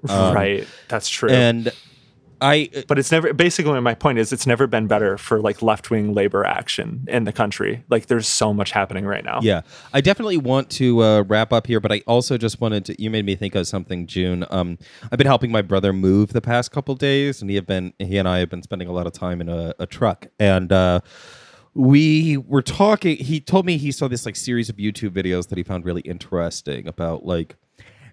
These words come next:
Speaker 1: how, uh, cultures function when counterculture doesn't exist. And it was this whole, like, unified theory about the United States in twenty twenty-three about, like,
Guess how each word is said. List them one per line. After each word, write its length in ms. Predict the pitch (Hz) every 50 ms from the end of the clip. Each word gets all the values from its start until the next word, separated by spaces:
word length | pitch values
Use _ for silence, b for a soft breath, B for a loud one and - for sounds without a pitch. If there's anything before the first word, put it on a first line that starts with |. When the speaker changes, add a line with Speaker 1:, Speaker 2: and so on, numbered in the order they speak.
| b _ -
Speaker 1:
how, 960 | - - 80 - 123 123 117 117 110 110 117 117 113 110 110 107 101 101 98 - _ _ _ _ _ _ _ _ _ _ _ _ _ _ _ _ _ _ _ _ _ _ -
uh, 560 | 110 101 98 98 95 92 87 87 85 85 85 - _ _ _ _ _ _ _ _ _ _ _ _ _ _ _ _ _ _ _ _ _ _ _ _ -
cultures 680 | 143 - - 160 147 135 - - 139 123 110 98 - -
function 840 | - - - 110 107 107 95 - - - 95 85 80 80 80 80 -
when 500 | 90 92 92 87 85 87 87 85 85 - -
counterculture 840 | - - 107 101 95 - 98 90 - - 92 87 - - 95 87 80
doesn't 260 | 82 85 80 87 80
exist. 720 | 78 76 80 82 85 80 78 80 - - - - - - b b b b b b b b
And 80 | 98
it 60 | - -
was 140 | 139 117
this 240 | - 160 143 - -
whole, 180 | 170 175 185 170
like, 240 | 160 143 123 - 120
unified 460 | 123 127 127 - 131 120 117 104 _
theory 420 | - 101 101 101 101 98 95 92
about 320 | 92 85 - 92 92 - -
the 80 | 98
United 340 | 92 92 92 90 90 87 -
States 400 | - - - - 90 87 - -
in 80 | 87 82
twenty 280 | - - 92 85 82
twenty-three 580 | - - 90 85 80 - - 90 87 87 87 85
about, 380 | 85 80 90 87 87 85 -
like, 240 | - 87 85 - -